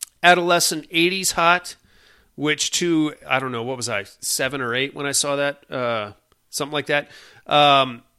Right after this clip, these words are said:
very attractive. And even once she gets, like, zombified with the robot,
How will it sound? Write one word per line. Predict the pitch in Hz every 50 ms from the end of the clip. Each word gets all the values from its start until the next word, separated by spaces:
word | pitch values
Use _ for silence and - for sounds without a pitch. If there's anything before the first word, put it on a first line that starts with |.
| _ _ -
very | 147 127 160 190 208 208 190 175
attractive. | 165 - - 170 143 127 120 - - 87 - - _
And | - 165 170 165 160 -
even | 202 196 214 208 240 202 175 170
once | 185 196 196 185 -
she | - - - - 202 185
gets, | 160 180 170 165 -
like, | - 156 151 139
zombified | 127 113 143 143 151 156 156 160 151 - 175 160 156 160 170 175 170 160 _ _
with | - 147 139
the | - 127
robot, | 120 135 143 151 147 156 151 156 160 160 _